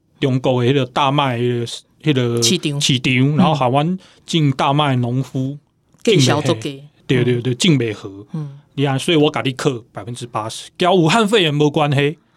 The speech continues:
Speaker 1: 伊是安尼讲。
Speaker 2: 讲是安尼讲，但是无人会相信是安尼吧？因为过去几啊冬，
Speaker 1: 嗯。
Speaker 2: 中国拢是澳洲的大麦上大的客户啊。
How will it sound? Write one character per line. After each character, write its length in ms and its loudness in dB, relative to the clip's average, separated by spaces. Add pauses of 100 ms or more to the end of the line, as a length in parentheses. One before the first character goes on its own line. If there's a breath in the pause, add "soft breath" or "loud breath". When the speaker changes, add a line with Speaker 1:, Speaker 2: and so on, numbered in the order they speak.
(160)
Speaker 1:
伊 80 2
是 140 0
安 80 -2
尼 60 -2
讲。 160 -6
Speaker 2:
讲 200 2
是 140 0
安 120 2
尼 120 2
讲， 180 4
但 140 4
是 340 -2
无 100 4
人 140 4
会 140 2
相 200 2
信 200 4
是 160 2
安 160 2
尼 120 2
吧？ 240 0 (160 loud breath)
因 80 0
为 80 2
过 180 2
去 140 2
几 240 2
啊 120 2
冬， 260 0
Speaker 1:
嗯。 60 0
Speaker 2:
中 180 4
国 240 4
拢 300 2
是 140 2 (500)
澳 200 2
洲 300 0
的 160 2
大 240 0
麦 220 2
上 240 -2
大 220 2
的 60 2
客 220 0
户 220 -2
啊。 180 -10